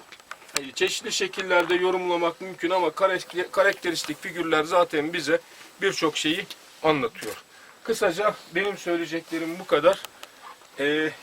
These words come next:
yazı şu kısımda, çok zor yazıyı çekmek. O yazıyı çekmek için getirdik o masayı.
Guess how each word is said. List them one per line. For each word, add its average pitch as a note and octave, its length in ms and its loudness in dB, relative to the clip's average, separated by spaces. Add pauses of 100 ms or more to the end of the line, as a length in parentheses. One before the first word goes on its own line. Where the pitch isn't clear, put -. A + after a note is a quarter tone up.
(120)
yazı G#3 280 0
şu A3+ 180 -2
kısımda, E3+ 580 0 (120)
çok G#3 220 4
zor G3+ 320 6
yazıyı D3 400 0
çekmek. E3 520 0
O F3+ 80 2
yazıyı F#3 360 -2
çekmek F#3 460 -2
için - 180 -4
getirdik C3 540 -6
o A#2+ 80 -6
masayı. G#2+ 380 -6